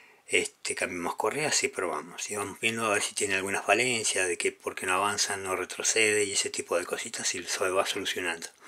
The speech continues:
Pero al que les gusta <clears throat> escuchar cassette, siempre recomiendo ese tipo de caseteras o las de la línea de los setenta, ¿sí? Las, las que son netamente metálicas.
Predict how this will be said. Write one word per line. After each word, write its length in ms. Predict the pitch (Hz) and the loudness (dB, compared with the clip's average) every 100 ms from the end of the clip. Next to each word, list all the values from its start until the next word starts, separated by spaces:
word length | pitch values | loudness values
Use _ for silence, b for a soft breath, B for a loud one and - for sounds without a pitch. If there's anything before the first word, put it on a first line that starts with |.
| B B B B B B B B B B B B - - - | B B B B B B B B B B B B -20 -16 0
Pero 300 | 170 175 165 | 6 12 12
al 180 | 165 160 | 12 8
que 260 | 170 156 | 10 10
les 120 | 147 | 10
gusta 400 | 143 202 196 165 123 - 226 | 6 6 10 10 8 6 8
<clears throat> 220 | 147 123 | 8 6
escuchar 360 | 120 143 170 | 0 4 4
cassette, 260 | - - 202 | 4 2 2
siempre 240 | - 135 | 2 2
recomiendo 360 | 127 110 104 104 | 0 2 0 0
ese 180 | 110 - | 0 -2
tipo 180 | - 131 | 2 4
de 80 | |
caseteras 560 | 131 135 123 135 147 - | 6 4 2 -2 0 0
o 100 | 101 | 0
las 80 | 82 | 0
de 100 | 78 | 2
la 80 | 82 | 2
línea 380 | 90 95 92 87 | 0 2 4 4
de 100 | 87 | 4
los 120 | 82 | 2
setenta, 440 | - - 117 - - | -2 0 -2 -4 -6
¿sí? 200 | - 107 _ - | -4 -4 _ -10
Las, 180 | 85 82 - - - - B B B B B B B B B | -4 -4 -4 -10 -14 -18 B B B B B B B B B
las 160 | - 101 | -2 -2
que 140 | - | 0
son 420 | - 101 101 92 90 | 0 0 -2 -2 0
netamente 680 | 101 101 95 107 101 92 85 | 0 0 0 -2 -2 -2 -2
metálicas. 800 | 85 - 101 - - - - | 2 6 6 2 -4 -2 -4